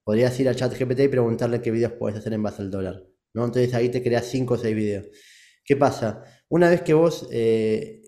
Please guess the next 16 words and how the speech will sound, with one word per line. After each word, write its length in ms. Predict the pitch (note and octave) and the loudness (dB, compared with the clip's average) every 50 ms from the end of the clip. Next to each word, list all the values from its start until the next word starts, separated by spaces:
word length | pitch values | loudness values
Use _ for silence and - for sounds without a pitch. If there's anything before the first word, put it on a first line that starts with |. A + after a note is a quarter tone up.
| _ _ _ | _ _ _
tenés 280 | - B2 D3+ E3 - - | 2 2 2 4 4 2
identificado 560 | D3+ C3+ B2 - - B2 - E3 E3 D3+ C3+ | 0 0 0 -2 -4 -2 0 2 4 4 4
los 120 | A#2 - | 4 2
temas 320 | - C3+ C3+ C3+ B2+ B2+ - | 0 -2 -2 -2 -4 -4 -4
más 180 | B2+ B2+ B2+ - | -4 -4 -4 -2
candentes, 420 | - C#3+ D3 D#3 D#3 D#3 E3 D#3 | 0 2 2 4 4 2 2 0
tenés 180 | - C3+ C3+ B2 | 0 0 0 0
que 80 | C#3 | 0
explorarlos 300 | B2 - B2 C3 C#3 B2+ B2+ | 0 2 2 4 2 2 0
con 160 | - A#2 A2 | -2 -2 0
tu 140 | A2+ C#3 A#2+ | 0 0 0
comunidad 480 | B2 B2 A#2 A2+ A#2 B2+ C3+ C3+ C#3+ | 2 0 0 0 0 0 2 0 0
y 120 | C3 A#2 A2+ | 0 -2 -2
empezar 340 | A2 A2+ A2 - C3 B2+ B2 | -2 -2 -2 -2 0 -2 -2
a 40 | |
hacerlo, 520 | A2+ - B2 A2+ G#2 G2+ F#2+ - - - | -2 -2 -4 -4 -4 -6 -8 -10 -12 -18